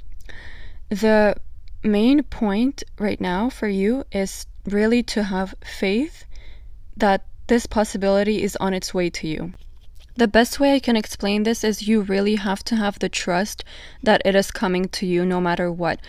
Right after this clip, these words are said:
And let's say another example, when you go to a restaurant and you order something, you know for a fact that you're gonna get your food no matter what. Like, you place your order, whether it be a steak or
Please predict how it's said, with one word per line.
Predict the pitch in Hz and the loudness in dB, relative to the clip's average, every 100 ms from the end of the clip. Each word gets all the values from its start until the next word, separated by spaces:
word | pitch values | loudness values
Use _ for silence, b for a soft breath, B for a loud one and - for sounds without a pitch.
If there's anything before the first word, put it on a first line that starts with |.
| B B B B - | B B B B 2
And | 214 202 202 190 - | 6 6 4 0 0
let's | 202 220 | 4 4
say | - 269 277 254 | 6 6 6 4
another | 214 208 214 233 | 4 4 6 4
example, | 202 - 190 190 190 170 180 B B B | 2 0 -2 0 0 -2 -4 B B B
when | - 226 | 2 6
you | 254 262 | 8 8
go | 254 | 6
to | 247 - | 6 2
a | 226 | 2
restaurant | 180 196 - 214 226 233 - | 2 0 0 0 2 2 2
and | 208 | 2
you | 208 | 2
order | 185 208 196 | 2 2 0
something, | 185 185 165 - 170 196 - b b b b | 0 -4 -4 -4 -6 -8 -14 b b b b
you | 190 208 262 311 294 - | -2 4 6 6 4 2
know | 220 214 208 190 190 277 - - - - - | 4 6 6 4 2 0 -2 -14 -18 -18 -18
for | - - 208 | -6 4 6
a | 208 | 6
fact | - 220 185 170 - | 4 2 2 0 -2
that | 190 180 - - | 0 2 0 0
you're | 202 214 | 2 4
gonna | 226 226 | 6 4
get | 220 | 2
your | 196 196 | 2 0
food | - 208 | -2 0
no | 202 | 2
matter | 190 180 175 | 2 0 0
what. | 175 160 | 0 -2
Like, | - 180 - | -2 -4 -2
you | 196 | -6
place | - 220 254 - | 0 2 2 2
your | 254 | 0
order, | 208 202 202 202 214 - B B B | 0 0 2 2 0 -4 B B B
whether | 214 214 214 | 4 6 6
it | 208 185 | 4 4
be | 202 | 2
a | 190 | 2
steak | - - 208 233 233 - | -2 4 6 6 4 0
or | 196 190 180 | 2 4 2